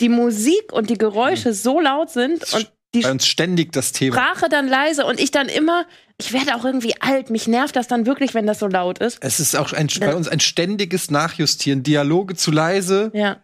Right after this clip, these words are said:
Speaker 3: Explosion und Musik zu laut und du bist ständig am runter, weil du hast auch Kinder und dann musst du runter, hoch, runter, hoch und
Speaker 1: Und das war gestern echt gut. Da war nicht so dieses
Speaker 3: haben ganz
Speaker 1: Ge-,
Speaker 3: viele Filme.
Speaker 1: Gedröhne und Geballer, sondern es war einfach Atmosphäre ohne
Speaker 2: Ja.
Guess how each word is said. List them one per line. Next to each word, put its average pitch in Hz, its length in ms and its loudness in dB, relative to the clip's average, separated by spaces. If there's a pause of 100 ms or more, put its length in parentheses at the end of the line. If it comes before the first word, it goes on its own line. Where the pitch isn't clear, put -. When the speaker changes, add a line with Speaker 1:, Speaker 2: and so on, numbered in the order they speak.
Speaker 3:
Explosion 160 760 0
und 165 120 2
Musik 160 340 0
zu - 100 2
laut 165 500 0
und 147 260 -4
du 139 40 -2
bist 143 220 -2
ständig 175 500 -2
am 147 220 2
runter, 175 340 0
weil 139 120 2
du 135 80 0
hast 156 200 -2
auch 147 160 -2
Kinder 185 440 0
und 151 180 0
dann 143 220 0
musst 151 320 -2
du 151 340 2
runter, 165 420 0
hoch, 160 540 0
runter, 160 260 0
hoch 160 240 0
und 131 220 0 (180)
Speaker 1:
Und 202 160 0
das 196 200 -4
war 330 100 0
gestern 339 340 0
echt 254 260 -4
gut. 359 200 0 (100)
Da 196 160 0
war 226 140 2
nicht 349 200 -2
so 269 100 0
dieses 254 220 2
Speaker 3:
haben 147 100 -2
ganz 196 220 -2
Speaker 1:
Ge-, - 140 -10
Speaker 3:
viele 302 120 0
Filme. 107 240 -6
Speaker 1:
Gedröhne 247 640 0
und 233 120 -2
Geballer, 254 680 -2
sondern 247 240 -2
es 247 140 -6
war 220 120 0
einfach 240 400 -6
Atmosphäre 220 840 -2
ohne 202 460 -4 (240)
Speaker 2:
Ja. 120 160 2